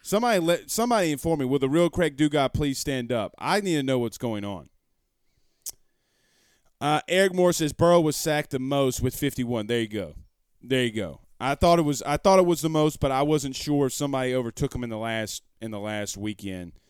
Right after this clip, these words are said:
Um, I, I don't like that. I don't like that at all. Robert Plaisant says, "My bold prediction is L S U's gonna lead the country in home runs this year."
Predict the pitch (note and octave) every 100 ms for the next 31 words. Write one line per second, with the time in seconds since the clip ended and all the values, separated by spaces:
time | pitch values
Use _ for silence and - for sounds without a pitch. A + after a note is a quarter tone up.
0 | _ _ _ _ A#2 A2+ A2 G#2+ G2+ F#2
1 | - _ _ _ _ _ - C3+ C#3 C3+
2 | C#3 C3+ B2 A#2+ - F2 C#2+ - _ _
3 | _ A2+ A#2+ B2 A#2+ A#2 A#2+ G#2+ F#2+ F2
4 | C#2 - - _ _ _ _ _ _ _
5 | _ _ _ _ - - _ _ _ _
6 | _ _ C#3 F3 F3 F3+ E3+ E3+ E3+ -
7 | D#3 D#3 C3+ E3 E3+ D3+ D#3 D3 D3+ B2+
8 | C#3 D3 B2+ B2 C#3 C3 C3+ B2+ C#3+ C3+
9 | B2+ A#2+ B2 A#2+ A#2 G#2 G2 - F2+ D#2+